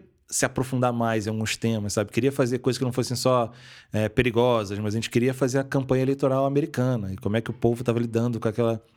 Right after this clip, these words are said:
com todas aquelas questões. E aí começou a fazer sentido a gente ir pra Globo News. Só que aí teve toda essa negociação, teve que mudar o nome do programa, mudar o fo-, o, o enfoque um pouco.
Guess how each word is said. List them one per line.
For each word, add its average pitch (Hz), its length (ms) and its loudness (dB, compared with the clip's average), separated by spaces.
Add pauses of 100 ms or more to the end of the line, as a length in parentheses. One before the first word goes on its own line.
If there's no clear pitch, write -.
(420)
com 120 80 0
todas 110 220 0
aquelas 120 260 0
questões. 113 560 -2
E 127 160 0 (560)
aí 131 100 6
começou 139 260 -2
a - 20 -4
fazer 151 160 2
sentido 147 340 0
a - 20 0
gente 147 140 -2
ir 151 60 0
pra 151 120 2
Globo 156 280 2
News. 139 260 0
Só - 80 -2
que 139 100 -2
aí 170 40 2
teve 170 160 -2
toda 170 200 4
essa 175 160 0
negociação, 151 640 0
teve 123 160 -4
que - 80 -6
mudar 127 240 2
o 127 80 0
nome 123 160 -2
do 127 80 0
programa, 131 560 0
mudar 117 240 0
o 123 80 0
fo-, 120 580 0
o, 113 280 -4
o 117 40 0
enfoque 120 480 -2
um 117 60 0
pouco. 131 340 0